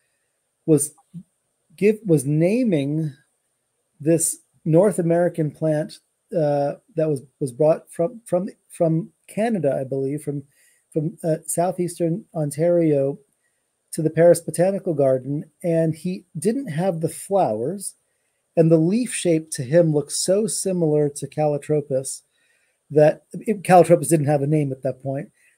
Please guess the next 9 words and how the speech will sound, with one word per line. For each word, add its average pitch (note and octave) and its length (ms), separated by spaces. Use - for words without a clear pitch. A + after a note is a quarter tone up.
is F3+ 140
that E3+ 160
he F3+ 160
named F3 420
both E3+ 300
of C#3 180
them C#3 360
Asclepias D3+ 760
syriaca. C#3+ 760